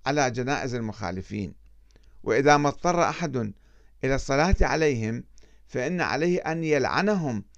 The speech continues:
بدل الترحم عليهم. ورووا عنه أنه قال: "إذا صليت على عدو الله فقل:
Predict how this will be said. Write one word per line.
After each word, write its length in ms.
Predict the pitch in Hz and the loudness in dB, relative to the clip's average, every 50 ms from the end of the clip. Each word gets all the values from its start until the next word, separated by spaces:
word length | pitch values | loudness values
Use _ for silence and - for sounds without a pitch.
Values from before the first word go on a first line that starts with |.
| - - _ - - - | -20 -20 _ -20 -20 -14
بدل 480 | 127 117 135 165 175 151 170 151 139 | -6 0 2 2 4 4 2 2 2
الترحم 520 | - 135 - - 127 131 - - - 98 76 | -2 0 0 0 0 0 -2 -6 -8 -8 -8
عليهم. 520 | 76 90 90 85 82 85 85 82 78 92 - - - - - - - - - - _ _ - - - _ _ - - - - - - - - - _ - - - - - - - - - - - - | -8 -6 -6 -8 -8 -8 -10 -12 -12 -14 -18 -20 -20 -20 -20 -20 -20 -20 -20 -20 _ _ -20 -20 -20 _ _ -20 -20 -20 -20 -20 -20 -20 -20 -20 _ -20 -20 -20 -20 -20 -20 -20 -20 -20 -20 -12 -6
ورووا 420 | - 110 117 123 139 147 143 120 - | -2 0 0 2 4 4 4 4 2
عنه 280 | - 135 139 123 123 | 0 -2 -4 -4 -4
أنه 240 | - 135 143 131 107 | -4 -4 -4 -6 -6
قال: 380 | - - 110 127 151 170 165 - - - - - - - - - - - | -4 -2 0 0 0 0 -2 -4 -10 -20 -20 -20 -20 -20 -20 -14 -8 -4
"إذا 200 | 135 131 131 120 | -2 0 0 -2
صليت 440 | 110 - 117 117 127 156 156 - - | -2 -4 -4 -2 -2 -2 2 2 2
على 240 | 92 78 117 127 117 | 0 2 0 -2 -4
عدو 340 | 80 67 95 101 101 95 | -4 -4 -6 -6 -6 -6
الله 340 | 101 107 113 131 151 165 160 | -4 -2 0 2 2 2 0
فقل: 440 | 127 - 156 - - 202 214 202 196 | -2 -6 -8 -4 0 0 0 0 -2